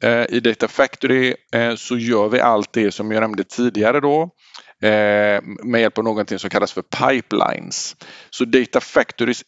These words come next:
funktionalitet i sin egenskap av en standalone-produkt finns nu också inne i Synapse-plattformen.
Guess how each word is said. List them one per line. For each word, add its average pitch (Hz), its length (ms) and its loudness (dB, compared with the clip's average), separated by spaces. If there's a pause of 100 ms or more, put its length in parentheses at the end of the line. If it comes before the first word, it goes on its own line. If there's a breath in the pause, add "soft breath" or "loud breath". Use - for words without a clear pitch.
funktionalitet 131 1600 -2 (200)
i 95 240 -2
sin 127 180 -2
egenskap 117 500 -2
av 113 100 -4
en 107 60 -4
standalone-produkt 117 800 -2 (400 loud breath)
finns 180 520 -2
nu 135 120 0
också 110 400 -2 (100)
inne 110 360 -2
i 104 300 -2
Synapse-plattformen. - 1200 -2